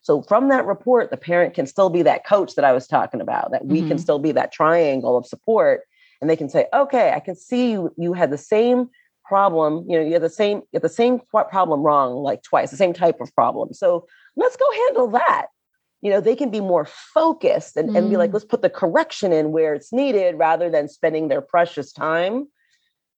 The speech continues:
Speaker 1: doing all of it. We're here to help and, and take some of that off of the mamas and a few of my papas, you know? So that's, that's what we do. And we try to do it, like, I really believe that, you know, math is all around us.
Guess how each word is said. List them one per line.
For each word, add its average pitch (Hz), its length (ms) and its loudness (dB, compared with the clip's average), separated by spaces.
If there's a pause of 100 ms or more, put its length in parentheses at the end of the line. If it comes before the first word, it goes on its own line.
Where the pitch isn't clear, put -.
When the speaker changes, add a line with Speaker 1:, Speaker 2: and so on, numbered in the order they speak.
(280)
Speaker 1:
doing 311 220 0
all 311 260 2
of 160 120 -2
it. - 180 -4
We're 202 160 -2
here 214 220 0
to 175 80 2
help 165 360 0
and, 143 240 0
and 143 200 -2
take 175 220 -4
some 156 200 -2
of 143 100 0
that 139 240 0
off 135 300 2
of 123 380 0 (480)
the 147 80 -2
mamas 135 440 -2 (120)
and 131 300 -2 (220)
a - 80 0
few 156 200 4
of 139 60 4
my 135 100 0
papas, - 500 -8 (400)
you 131 140 -6
know? 147 480 -2
So 131 60 -8
that's, 160 340 0 (320)
that's 139 160 0
what 196 100 -2
we 208 100 -2
do. 226 200 0
And 190 180 0
we 240 80 -2
try 294 200 -2
to 285 80 0
do 240 200 0
it, 208 100 -2
like, 190 220 0
I 175 220 2
really 202 480 -6 (120)
believe 170 720 0
that, 147 320 2 (420)
you 180 80 -2
know, 175 320 0 (180)
math 160 320 0
is 185 180 -6
all 156 220 2
around 165 400 0
us. 208 160 -4